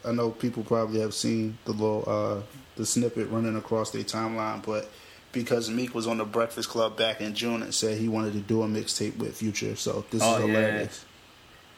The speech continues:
Speaker 2: Yeah, it's just, this is, I feel, I'm starting to feel bad for Meek, man. Like, you know, yeah.
Speaker 1: <laughs> For
Speaker 2: uh,
Speaker 1: what?
Speaker 2: I don't know, man. You know, he started, don't get me wrong, but it, it's starting to look, at this point, man, it's getting, sorry, leave him alone. It's, it's like that person, you know, you know when a bully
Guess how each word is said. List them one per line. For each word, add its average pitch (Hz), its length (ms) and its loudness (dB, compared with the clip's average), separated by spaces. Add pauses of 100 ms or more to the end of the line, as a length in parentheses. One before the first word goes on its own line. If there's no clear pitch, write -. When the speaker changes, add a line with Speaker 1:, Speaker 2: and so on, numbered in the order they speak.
(600)
Speaker 2:
Yeah, 113 260 4
it's 107 100 -6
just, 127 200 -2
this 139 180 -2
is, - 160 -6
I 156 80 8
feel, - 220 0
I'm 196 100 4
starting 202 220 2
to - 20 -8
feel 127 100 -2
bad 110 240 2
for 104 80 -8
Meek, 98 180 -6
man. 98 260 -2 (640)
Like, 110 200 4
you 160 100 2
know, 113 140 2 (320)
yeah. 131 340 4
Speaker 1:
<laughs> 151 60 0
For - 160 2
Speaker 2:
uh, 135 120 6
Speaker 1:
what? 160 220 0 (1000)
Speaker 2:
I 139 120 8
don't 127 100 2
know, 113 140 0
man. 110 220 0
You 147 60 4
know, 180 100 8
he 214 100 4
started, 196 300 6
don't 151 100 -2
get 180 80 0
me 135 60 2
wrong, 151 260 4
but 117 120 -2
it, - 100 -4
it's 143 140 0
starting 156 280 6
to 135 40 -2
look, 135 200 0 (220)
at 117 120 6
this 117 140 6
point, 110 280 2
man, 110 180 4
it's 113 80 -4
getting, - 180 2
sorry, 127 240 4
leave 160 160 4
him 160 80 0
alone. 143 340 2
It's, 147 140 -2
it's 151 100 4
like 170 120 4
that 143 120 2
person, 156 360 2 (520)
you 170 100 8
know, 139 220 2 (200)
you 214 100 6
know 214 100 6
when 165 120 4
a 143 100 0 (220)
bully 165 460 4